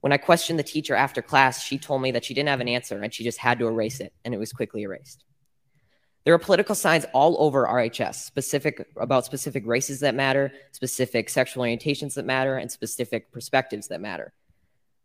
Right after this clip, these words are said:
But when I questioned the R H S administration about how these signs were political, they told me that they were supporting human rights. So when I questioned why the equity statement couldn't represent all students, they told me that to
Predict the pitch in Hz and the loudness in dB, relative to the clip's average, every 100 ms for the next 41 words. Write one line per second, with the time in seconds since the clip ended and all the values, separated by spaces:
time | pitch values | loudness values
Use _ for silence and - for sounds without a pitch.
0 | _ 143 143 143 - 175 - 175 170 143 | _ 2 4 2 2 -2 0 -2 2 2
1 | 143 160 139 135 135 131 - 135 135 120 | 2 0 -2 -2 -4 -4 0 0 0 -4
2 | 113 113 - 131 123 113 113 135 123 117 | 0 -2 0 2 2 -2 -6 -4 -4 -4
3 | 107 - 143 - 107 117 _ _ 139 - | -10 -2 -2 -2 -8 -8 _ _ -6 -2
4 | 139 135 131 127 127 - 131 117 117 147 | -2 -2 0 -2 -2 -4 -4 -4 -6 -6
5 | 131 113 98 - - _ _ _ _ _ | -4 -4 -8 -12 -20 _ _ _ _ _
6 | - 131 127 127 127 151 135 - 123 127 | 4 4 6 0 0 0 0 -2 -2 2
7 | 120 117 - 143 151 127 - 104 120 98 | 2 2 0 -2 -4 -4 -4 -2 -4 -8
8 | 139 101 117 120 104 104 - 156 190 - | -8 -6 -6 -6 -6 -4 4 4 4 -2
9 | 110 104 135 - - - _ _ _ 131 | -4 -4 -12 -16 -20 -20 _ _ _ 2
10 | 131 131 139 135 123 117 | 2 2 0 0 0 -2